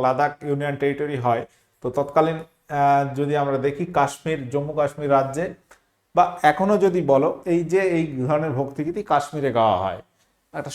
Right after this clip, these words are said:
শহর হতে পারে। আন্তর্জাতিক শিশুকন্যা দিবস পালন করা হয় কবে? Day of Girl Child, International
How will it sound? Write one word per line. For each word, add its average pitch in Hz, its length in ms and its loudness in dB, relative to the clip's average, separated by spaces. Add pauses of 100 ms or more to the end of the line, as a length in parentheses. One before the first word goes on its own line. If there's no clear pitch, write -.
শহর 151 300 0
হতে 151 220 -4
পারে। 135 200 -8 (3000)
আন্তর্জাতিক 196 640 2
শিশুকন্যা 190 600 0
দিবস 165 360 4 (360)
পালন 143 340 -2
করা 135 240 2
হয় 143 300 -4
কবে? 120 440 -2 (2500)
Day 175 180 4
of 165 60 -4 (160)
Girl 170 200 6 (160)
Child, 117 320 0 (1500)
International 156 560 -2